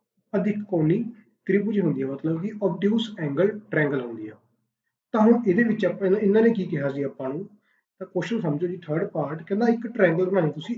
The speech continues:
ਐਕਸ ਵਾਈ ਜ਼ੈਡ, ਉਹਦੇ ਵਿੱਚ ਇੱਕ ਵਾਈ ਐਲ ਇੱਕ ਤੁਸੀਂ ਐਲਟੀਟਿਊਡ ਡਰਾਅ ਕਰਨਾ ਹੈ in the exterior,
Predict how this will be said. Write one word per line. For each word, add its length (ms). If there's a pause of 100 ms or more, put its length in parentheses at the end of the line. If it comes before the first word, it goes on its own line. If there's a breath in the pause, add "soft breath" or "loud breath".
ਐਕਸ 240
ਵਾਈ 200
ਜ਼ੈਡ, 260
ਉਹਦੇ 180
ਵਿੱਚ 120
ਇੱਕ 100 (100)
ਵਾਈ 300
ਐਲ 140
ਇੱਕ 120
ਤੁਸੀਂ 300
ਐਲਟੀਟਿਊਡ 440
ਡਰਾਅ 240
ਕਰਨਾ 240
ਹੈ 100 (380)
in 180
the 60 (120)
exterior, 500